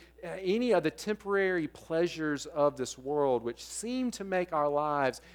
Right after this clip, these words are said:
more comfortable or easier or help us fit in a little bit better with those around us. That's what I mean by the, those earthly attachments, those temporary pleasures of this life. For instance,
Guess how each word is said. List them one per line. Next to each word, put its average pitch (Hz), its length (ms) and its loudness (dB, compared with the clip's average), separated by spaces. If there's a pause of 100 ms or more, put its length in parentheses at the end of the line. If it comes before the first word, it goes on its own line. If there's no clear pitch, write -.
(140)
more 127 180 -2
comfortable 202 600 -6
or 185 540 0
easier 196 680 2
or 123 100 4
help 170 220 -2
us - 160 -8
fit 120 240 -4
in 220 220 2
a 214 80 2
little 208 200 6
bit 180 200 0
better 185 280 6
with 143 160 0
those 156 280 2
around 131 420 -4
us. - 300 -12 (720)
That's - 120 -10
what 214 80 2
I 202 40 2
mean 202 160 0
by 175 200 8
the, 139 240 4
those 139 220 -2 (100)
earthly 180 360 0
attachments, 143 560 -4
those 127 160 -8
temporary 196 760 -2 (220)
pleasures 165 600 0 (260)
of 147 460 0
this 131 300 0 (220)
life. 113 480 -6 (1600)
For 214 100 10
instance, - 400 2